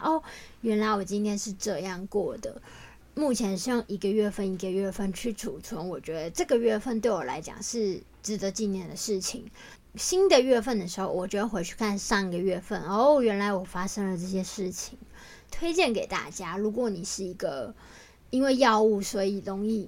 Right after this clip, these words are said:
健忘的人可以善用现实动态这个功能。善用这个功能的前提是你要有决心，跟你要有个想法是，跟你要有个明白啦。很多人可能会回你的限动说些什么，那些都不要理他们，因为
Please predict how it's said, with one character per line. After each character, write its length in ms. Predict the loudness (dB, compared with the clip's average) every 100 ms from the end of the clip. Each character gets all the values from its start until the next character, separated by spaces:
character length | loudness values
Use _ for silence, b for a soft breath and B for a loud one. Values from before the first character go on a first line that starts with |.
| 0
健 280 | 6 6 8
忘 260 | 6 4
的 140 | 0 -2
人 240 | -6 -8
可 160 | -2 0
以 60 |
善 320 | 0 2 2 4
用 180 | 2
现 240 | 0 -2 -2
实 160 | -4 -6
动 220 | -8 -6
态 220 | -6 -4
这 120 | -6
个 80 | -6
功 360 | -6 -6 -6 -8
能。 120 | -10 -14 -16 B B
善 280 | 4 8 8
用 200 | 6 0
这 120 | 2
个 100 | 2
功 280 | 2 2 2
能 140 | 2 0
的 80 |
前 340 | -4 -2 -2 -2
提 140 | -2
是 380 | -2 -2 -2 -2 -4 -14 -2
你 100 | 4
要 160 | 6 6
有 240 | 6 4 -4
决 280 | 6 6 8
心， 300 | 4 4 4
跟 180 | 4 4
你 160 | 0 0
要 160 | 2
有 160 | 2 0
个 240 | -4 -6
想 320 | -2 -2 -2
法 220 | 0 0 0
是， 440 | -2 0 0 -2 2
跟 160 | 4
你 60 | 6
要 160 | 8 6
有 80 |
个 80 | 4
明 240 | 0 -2 -4
白 200 | -6 -8
啦。 200 | -10 -14 B B B B B -20 -8
很 240 | 4 8
多 200 | 12 12
人 160 | 12 8
可 120 | 4
能 140 | 4
会 100 | 4
回 240 | 4 2 0
你 80 | -2
的 60 |
限 300 | -2 -2 -2
动 280 | -2 -2 -6
说 220 | -2 -2
些 220 | 0 -2
什 200 | -2 -4
么， 160 | -6 -2
那 140 | 0 2
些 160 | 4
都 140 | 4 4
不 60 |
要 120 | 4
理 120 | 4 0
他 260 | -6 -4
们， 180 | -4 0
因 120 | 2
为 200 | 4 2